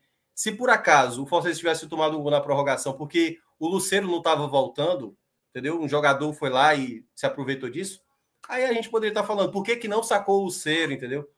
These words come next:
Poderia ter colocado um jogador pra tentar ganhar na prorrogação. É por isso que quando tem, assim, o Fortaleza teve a bola do título.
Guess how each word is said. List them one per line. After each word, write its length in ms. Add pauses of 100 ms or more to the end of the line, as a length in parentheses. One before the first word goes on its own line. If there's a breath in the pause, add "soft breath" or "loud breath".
(140)
Poderia 480
ter 120
colocado 340
um 20
jogador 400
pra 140
tentar 400
ganhar 440 (300 soft breath)
na 80
prorrogação. 680 (120)
É 80
por 180
isso 160
que 160
quando 300 (120)
tem, 460 (360)
assim, 200
o 60
Fortaleza 500
teve 220
a 40
bola 300
do 160
título. 520